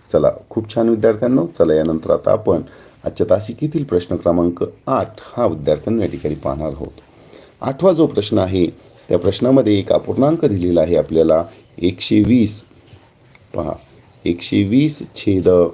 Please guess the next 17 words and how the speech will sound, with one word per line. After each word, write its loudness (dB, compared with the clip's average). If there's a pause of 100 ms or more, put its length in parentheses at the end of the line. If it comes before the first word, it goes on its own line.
(1160)
सतरा. -2 (1200)
पहा, 2
अपूर्णांक 2
काय 6
आहे? 0 (360)
एकशे 2
वीस 0 (120)
छेद 2
सतरा 0 (500)
हा 4
अंशाधिक 2
अपूर्णांक 2 (1080)
पूर्णांकयुक्त 2
अपूर्णांकात 2 (100)
कसा 2
लिहाल? 2 (300)
चला, 2